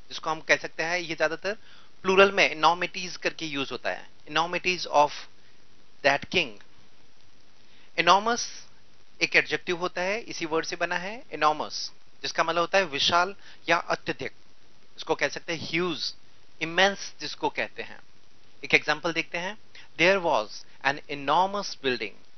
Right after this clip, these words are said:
एक huge building जिसको कह सकते हैं। अब आगे बढ़ते हैं, Next word, standoff, जिसको बोलते हैं, ये noun है, इसका अर्थ होता है गतिरोध। Standoff के बाद में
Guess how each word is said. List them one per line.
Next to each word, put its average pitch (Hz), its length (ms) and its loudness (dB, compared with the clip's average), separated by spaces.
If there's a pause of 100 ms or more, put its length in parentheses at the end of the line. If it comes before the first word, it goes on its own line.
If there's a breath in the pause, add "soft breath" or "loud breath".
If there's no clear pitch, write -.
एक - 120 -14
huge 165 360 -2
building 160 260 0
जिसको 139 280 -4
कह 110 160 -4
सकते 101 300 -12
हैं। 101 160 -12 (760 loud breath)
अब 185 100 12
आगे 185 180 10
बढ़ते 196 260 4
हैं, 233 200 2 (120)
Next 160 360 6
word, 104 220 -2 (340)
standoff, 170 560 6 (720)
जिसको 147 220 -4
बोलते 160 300 2
हैं, 180 60 4
ये 170 160 2
noun 151 300 4
है, 196 200 -4
इसका - 200 4
अर्थ 160 100 4
होता 165 160 2
है - 120 -4
गतिरोध। 147 520 2 (1700 loud breath)
Standoff 220 480 8
के 196 120 4
बाद 165 300 6
में 196 120 2